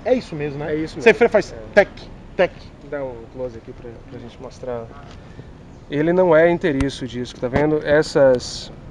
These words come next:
Speaker 2: esses afastadores aqui, ó, per-, vejam que nessa parte cromada pra parte preta aqui,
Speaker 1: Uhum.
Speaker 2: ele tem um espacinho. Isso dá uma, uma flexibilidade pra deixar o, o disco mais, é, preciso na, na frenagem, né?
Speaker 1: Mas é chato pra
Speaker 2: Mas é,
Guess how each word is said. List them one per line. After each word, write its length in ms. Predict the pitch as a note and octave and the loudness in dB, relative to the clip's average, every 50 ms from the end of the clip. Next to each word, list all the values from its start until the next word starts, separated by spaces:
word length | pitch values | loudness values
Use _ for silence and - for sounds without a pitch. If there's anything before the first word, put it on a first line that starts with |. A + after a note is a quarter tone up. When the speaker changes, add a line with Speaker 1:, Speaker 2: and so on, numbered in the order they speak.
| - - D#3+ | -12 -6 -6
Speaker 2:
esses 320 | C#3 - - D3+ C3+ B2+ | -6 -4 -6 -8 -2 0
afastadores 680 | C#3 C3 - D#3+ D3+ - D#3+ C3+ C3+ D3 D#3 D#3 C#3+ C3 | 0 2 4 2 2 2 0 2 6 6 6 6 6 2
aqui, 320 | C3+ A#2 - D#3+ E3+ F3 | -2 -4 -4 -2 2 4
ó, 160 | D3+ B2+ B2 B2 - - - - - - | 4 4 2 2 -4 -10 -14 -16 -14 -4
per-, 160 | - D3+ C#3+ C#3+ D3+ - | -2 -2 -2 -2 -4 -4
vejam 360 | C#3 C#3 D#3 F3 E3 E3+ D#3 C3+ | 0 4 4 4 6 6 2 2
que 140 | - D#3+ | 2 2
nessa 580 | D3+ D3 D3 D3+ D#3 D3+ C#3+ D#3 E3+ E3+ - F3+ | 2 2 0 0 -2 2 6 6 6 8 6 2
parte 600 | - - D#3 D#3 D3+ C#3 - - C#3 B2+ B2+ B2+ - - - - - - - - | 6 8 8 8 8 6 2 -4 -2 -2 -2 -4 -8 -12 -14 -14 -14 -14 -12 -2
cromada 340 | - D#3 C#3+ C#3 C#3 C#3 C#3 | 2 4 6 6 6 6 6
pra 100 | - C#3+ | 4 2
parte 280 | - - D3+ D#3 - B2+ | 4 6 4 4 4 -6
preta 400 | - - C#3+ D3 D3+ D3 C#3+ C3+ | -2 2 4 4 4 4 2 -2
aqui, 340 | - - D3 D3+ D#3+ F3 E3 - - - - | -4 0 0 2 2 2 0 -2 -10 -10 -6
Speaker 1:
Uhum. 300 | D3 C#3+ C3+ C3+ C3 C#3+ - | -6 -4 -4 -4 -6 -4 -4
Speaker 2:
ele 160 | C#3+ C#3+ D3 | -2 -2 0
tem 140 | - D#3+ D#3+ | 4 4 4
um 60 | F3 | 4
espacinho. 600 | F3 - - G3 - - - D3+ C#3+ C#3+ C#3+ C#3 B2+ - - - - - - - - - - | 4 4 4 2 2 2 0 -2 0 0 0 0 -2 -8 -14 -14 -14 -14 -14 -14 -14 -8 -2
Isso 400 | D#3+ F#3 G#3+ - - - A#3 A#3 | 0 0 0 0 0 0 0 2
dá 240 | F#3 E3+ F3 F#3 G3+ | 6 8 10 10 10
uma, 400 | G#3 G#3 G#3 G3+ G3 F3+ E3+ E3 | 10 10 8 8 8 8 8 6
uma 180 | E3 E3+ D#3+ D#3 | 4 2 0 0
flexibilidade 760 | - F#3 F#3 F3 - F3+ E3+ D3+ C#3 D3 D3+ E3 F#3 G3 E3+ | 2 0 0 0 0 -2 -2 0 4 6 8 8 8 8 6
pra 160 | - F3 F3 | 6 2 4
deixar 260 | E3+ E3 D#3 - F#3 F3 | 4 4 4 6 6 6
o, 60 | F3 F3 E3 E3 D#3 D3 D3 D3+ D3+ D3+ | 6 4 2 0 -2 -2 -4 -6 -6 -6
o 80 | C#3+ B2+ | -6 -6
disco 320 | B2 C#3 D#3 D3+ - - | -2 -2 -2 -2 -2 -2
mais, 500 | E3 D3 C#3+ D3 D#3 D#3+ E3+ - - - - - - - - - - - - - | 4 6 6 8 8 6 2 0 -6 -12 -14 -14 -16 -16 -16 -16 -16 -16 -8 -2
é, 140 | - C3+ C3+ | 0 0 2
preciso 560 | C#3+ F#3 F#3+ F3 - - F#3+ G3+ G3 D#3+ D#3+ | 4 4 2 2 2 0 2 2 2 2 4
na, 100 | C#3+ C#3+ | 4 4
na 220 | C3+ C#3+ C#3+ C3+ B2+ | 4 4 0 -2 -2
frenagem, 520 | - - C3+ B2+ B2+ B2 B2+ B2 B2 B2+ B2+ | 0 0 2 4 4 4 4 4 4 2 2
né? 160 | C3+ D3+ D#3 - - | 2 0 0 -6 -8
Speaker 1:
Mas 140 | C3 C3 B2 | -8 -6 -4
é 60 | C3 B2 | -4 -6
chato 440 | - - - - C#3 B2 - - | -4 -4 0 0 -2 -2 -2 -10
pra 180 | - - C#3 D#3 | -8 0 6 6
Speaker 2:
Mas 80 | E3+ F#3 | 6 8
é, 60 | G3+ | 6